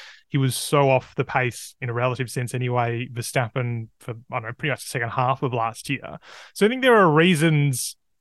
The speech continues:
to think that he might be generally closer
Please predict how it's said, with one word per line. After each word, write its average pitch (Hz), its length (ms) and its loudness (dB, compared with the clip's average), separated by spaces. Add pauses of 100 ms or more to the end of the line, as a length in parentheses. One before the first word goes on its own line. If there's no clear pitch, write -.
(140)
to 160 100 4
think 156 260 2
that 143 120 2
he 160 100 0
might 139 320 2
be 135 100 -4
generally 147 680 2
closer 147 640 0